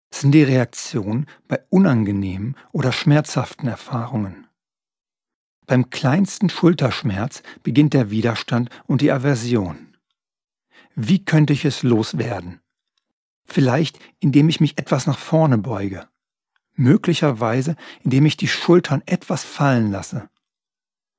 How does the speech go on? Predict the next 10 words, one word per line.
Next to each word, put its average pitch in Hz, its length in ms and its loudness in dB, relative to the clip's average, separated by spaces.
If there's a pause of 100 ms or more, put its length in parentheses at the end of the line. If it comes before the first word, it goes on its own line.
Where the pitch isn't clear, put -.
(400)
Oder 156 320 6
schön 151 320 6
hineinatmen. 127 1000 0 (680)
Ach - 240 -4
nein, 131 420 2 (400)
noch 147 440 4
achtsamer, - 720 -6 (360)
noch 147 380 4
mehr 117 220 2
Gewahrsein. 95 720 -6